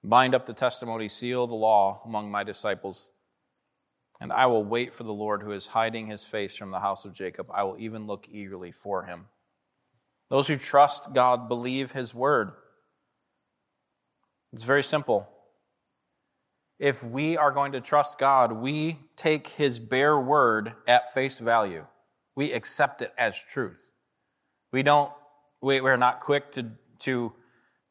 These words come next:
you know, have the cynical eye or, "I don't know if that really fits in my circumstance." We're, we're quick to, to follow it. That's for me. But Judah was not trusting God's word.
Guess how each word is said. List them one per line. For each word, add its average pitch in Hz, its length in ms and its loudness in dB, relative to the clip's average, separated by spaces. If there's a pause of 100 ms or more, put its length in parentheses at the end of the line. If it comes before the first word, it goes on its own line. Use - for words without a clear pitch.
(260)
you 139 80 -4
know, 131 140 6
have 139 160 4
the 123 80 -4
cynical 147 480 -2
eye 147 460 8
or, 117 280 2 (340)
"I 151 220 -10
don't 151 140 -10
know 151 160 -4
if 135 80 -10
that 139 160 2
really 139 180 0
fits - 320 -6
in 131 100 -12
my 135 380 0 (100)
circumstance." 127 640 -4
We're, 151 200 -2
we're 160 140 4
quick 170 320 -2
to, 123 200 0 (460)
to 131 80 0
follow 143 400 10
it. 98 120 -4 (920)
That's 135 200 4
for 143 100 -2
me. 123 240 -4 (3500)
But 98 140 -6
Judah 123 320 0
was 107 240 -4
not 117 240 -2
trusting 98 360 -6
God's 85 280 -4
word. 85 220 -12